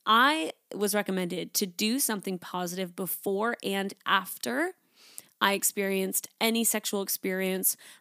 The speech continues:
um, whether that be masturbation or sex with a partner or whatever. What you wanna do is do something that is going to increase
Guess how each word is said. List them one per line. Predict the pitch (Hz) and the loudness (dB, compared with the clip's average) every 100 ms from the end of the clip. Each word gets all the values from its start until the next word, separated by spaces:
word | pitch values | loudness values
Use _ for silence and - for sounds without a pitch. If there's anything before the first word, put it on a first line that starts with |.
| - | -2
um, | 180 175 | 0 2
whether | 180 180 180 | 2 2 4
that | 180 185 | 2 2
be | 180 | 2
masturbation | 175 170 - 165 185 165 185 180 - | 2 -2 -4 0 2 2 0 0 -2
or | 180 165 160 | -2 0 -2
sex | 160 175 - | -4 -4 -4
with | 175 | -8
a | |
partner | - 170 - 170 175 | -6 -8 -6 -6 -6
or | 180 165 | -4 -4
whatever. | 160 175 262 180 170 - - - - - _ _ - | -2 2 2 2 -6 -16 -16 -16 -18 -20 _ _ 0
What | 208 247 | 4 4
you | 254 | 4
wanna | 254 247 | 4 2
do | 220 220 | 2 2
is | 214 180 | 2 0
do | - 226 247 | 4 6 6
something | 233 220 214 | 4 2 2
that | 202 196 | 2 0
is | 180 | -2
going | 202 196 190 190 - - | 0 2 2 0 -4 2
to | - 208 202 190 180 185 202 | 2 4 4 6 4 2 0
increase | 196 - - 180 175 - | -2 -2 -4 -2 0 0